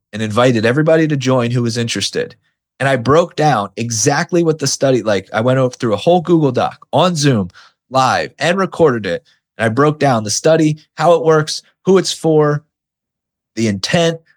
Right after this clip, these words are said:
uh, the cost to participate, what's expected of each participant. Literally,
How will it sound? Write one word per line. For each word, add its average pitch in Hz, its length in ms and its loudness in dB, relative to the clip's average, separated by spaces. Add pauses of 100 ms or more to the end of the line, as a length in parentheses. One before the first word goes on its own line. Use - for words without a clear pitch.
(260)
uh, 104 180 0
the 101 100 0
cost 160 500 0
to 165 60 -2
participate, 156 920 -2 (240)
what's 156 200 -2
expected 151 600 -2
of 135 160 0
each 156 240 -4
participant. 151 760 -2 (840)
Literally, 139 640 0